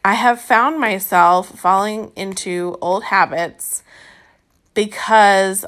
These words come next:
I wa-, I have been overwhelmed, um, just,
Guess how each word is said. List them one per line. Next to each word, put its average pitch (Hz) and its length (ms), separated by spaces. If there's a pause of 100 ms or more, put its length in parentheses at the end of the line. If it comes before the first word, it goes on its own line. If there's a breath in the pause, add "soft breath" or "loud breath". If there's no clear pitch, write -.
I 180 260
wa-, 185 340 (180)
I 190 180
have 185 360
been 180 500 (100)
overwhelmed, 190 880 (160)
um, 175 640
just, - 460